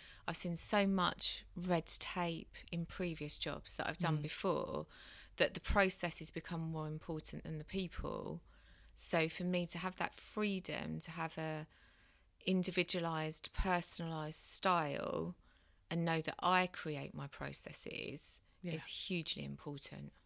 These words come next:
Speaker 2: I think also, yeah, like you're saying, so if somebody went to another practitioner that does the same kind of thing as you do,
Speaker 1: Yes.
Speaker 2: that, that process would be completely different as well. So you are literally creating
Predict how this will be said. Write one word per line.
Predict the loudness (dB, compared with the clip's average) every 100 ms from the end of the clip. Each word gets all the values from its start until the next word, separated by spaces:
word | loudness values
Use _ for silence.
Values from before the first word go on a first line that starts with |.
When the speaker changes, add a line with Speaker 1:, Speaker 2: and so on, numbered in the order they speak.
| _ _ -12 -6
Speaker 2:
I | 0
think | 2 4
also, | 4 6 8 6 0 -10
yeah, | 2 4 4 4
like | 2
you're | 4
saying, | 4 2
so | 2
if | 0 2
somebody | 2 4 4 2 -2 -16 -20 _ _ _ _ -10
went | 2 4 4
to | 2
another | 2 4 2
practitioner | 0 0 0 2 2
that | 4
does | 2 2
the |
same | 2 2
kind | 0 0
of | 2
thing | 4 4 4
as | 2 4
you | 4
do, | 6 4 4 0 -4
Speaker 1:
Yes. | -4 -4 -4 -10 -6
Speaker 2:
that, | 0 10 12 12
that | 10 8
process | 8 4 6 2
would | 0
be | -2
completely | -2 0 0 0
different | -2 -2 -2
as | 2
well. | 6 6 4
So | 2
you | 4 6 8
are | 8
literally | 6 4 2
creating | 0 4 4 4 2 2 0